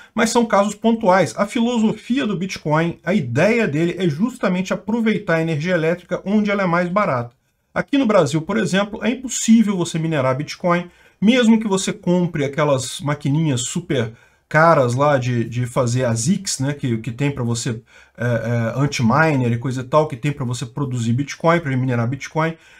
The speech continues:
A energia elétrica que aquilo gasta é muito mais caro do que, é,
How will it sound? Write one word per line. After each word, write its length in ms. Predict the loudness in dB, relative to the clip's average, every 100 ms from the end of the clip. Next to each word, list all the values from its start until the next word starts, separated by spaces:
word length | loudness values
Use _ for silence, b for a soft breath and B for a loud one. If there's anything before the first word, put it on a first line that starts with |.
| b
A 120 | -2
energia 500 | 4 6 6 4 4
elétrica 380 | 4 4 0 -2
que 140 | -4 -2
aquilo 200 | -2 2
gasta 500 | 4 4 2 -6 -4
é 80 | 0
muito 360 | 2 2 0
mais 300 | -2 -2 -2
caro 460 | -4 2 2 4 0
do 120 | -2
que, 360 | -4 -2 -2 -4 b b b b
é, 200 | 2 2